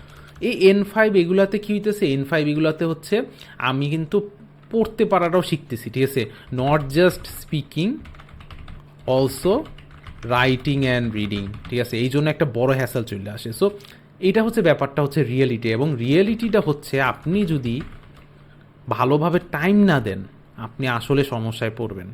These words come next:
ঠিক আছে? কারণ ল্যাঙ্গুয়েজ ইনস্টিটিউশন, আমি যেটা বলবো যে ল্যাঙ্গুয়েজ ইনস্টিটিউশন আমি সাজেস্ট করবো ভর্তি হইতে, কারণ at least ওইখানে একটা ডিসিপ্লিন ইয়াতে থাকা হয় তো। So, আপনি হচ্ছে মানে kind of মানে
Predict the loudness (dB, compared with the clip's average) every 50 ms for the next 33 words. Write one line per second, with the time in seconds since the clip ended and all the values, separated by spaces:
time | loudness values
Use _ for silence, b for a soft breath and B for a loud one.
0 | -16 -10 -8 -6 -6 -4 -6 -4 -2 0 0 0 0 0 2 2 2 2 2 0
1 | 0 0 0 -2 -2 -4 -6 -6 -6 -4 -2 -2 0 0 2 2 2 2 2 2
2 | 0 0 2 2 2 2 2 2 2 0 0 0 0 -2 -2 -6 -6 -8 -8 -8
3 | -6 -6 -4 -4 -4 -6 -4 -6 -6 -6 -6 -6 -6 -2 -2 -2 0 -2 -4 -4
4 | B B B B B -6 -4 -4 -6 -4 -4 -2 0 0 0 0 -2 B B B
5 | B B B 0 2 2 0 -2 0 0 0 2 2 2 2 0 0 -2 -2 -2
6 | -4 -4 -2 -4 -4 -2 0 0 2 2 0 0 0 0 -2 -2 -6 -4 -2 0
7 | 0 0 0 2 0 0 0 B B B B B B B B 2 4 4 4 4
8 | 2 0 -2 0 0 0 0 0 0 0 -2 -2 -2 B B B B B B B
9 | B B B B B 2 4 4 4 4 4 4 6 6 6 6 6 6 6 4
10 | 4 2 -4 -16 -20 -20 -20 -20 -20 -16 -10 -4 -2 0 2 2 2 2 0